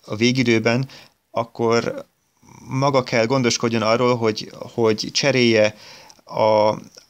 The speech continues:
a kötéseket, és sterilen tartsa, és, és mindent megtegyen, hogy el ne fertőződjön a seb. Nagyon fontos, hogy nagy sebeknél, ahol, ahol spriccol ki a vér,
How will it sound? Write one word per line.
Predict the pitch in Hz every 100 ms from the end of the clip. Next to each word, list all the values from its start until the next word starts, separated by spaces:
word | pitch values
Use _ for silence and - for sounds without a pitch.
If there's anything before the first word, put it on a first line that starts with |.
| _ _ _ _ -
a | 117
kötéseket, | - 135 131 127 123 120 123 -
és | - 127 113 - -
sterilen | - 131 127 123 120
tartsa, | 120 113 - 120
és, | - 117 110 - - _ - - -
és | - - 120
mindent | 147 143 120
megtegyen, | 120 120 123 120 113
hogy | 110 107
el | - 123
ne | 120
fertőződjön | 120 117 117 110 113 107 104
a |
seb. | 101 101 - - - - _ _ _ _ _ _ _ _ _ _ _
Nagyon | 131 143 135
fontos, | 143 135 131
hogy | 123 117
nagy | 131 147
sebeknél, | - 131 120 120 127 120
ahol, | 113 120 117
ahol | - 120 113
spriccol | - - 156 175 - 123
ki | 120 139
a | 120
vér, | 117 117 135